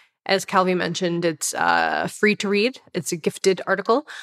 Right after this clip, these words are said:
Um, so yeah, I think it's a, a great, just a, you know,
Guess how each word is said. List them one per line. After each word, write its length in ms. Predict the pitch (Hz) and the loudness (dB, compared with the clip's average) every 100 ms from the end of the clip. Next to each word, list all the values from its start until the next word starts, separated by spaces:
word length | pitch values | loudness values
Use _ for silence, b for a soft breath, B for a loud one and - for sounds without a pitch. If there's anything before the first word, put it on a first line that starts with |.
| B - | B 0
Um, 380 | 175 160 165 160 | 2 2 -2 -2
so 200 | 185 160 | -2 0
yeah, 220 | 180 220 | 2 2
I 120 | 180 | 2
think 160 | 175 185 | -2 -4
it's 160 | 180 190 | -2 2
a, 400 | 170 160 165 156 | 2 2 -2 -4
a 100 | - | -8
great, 380 | 170 175 170 - - - | -2 2 2 0 -10 -10
just 200 | - - | -10 2
a, 100 | 427 370 | 2 2
you 80 | 427 | 0
know, 160 | 370 | -2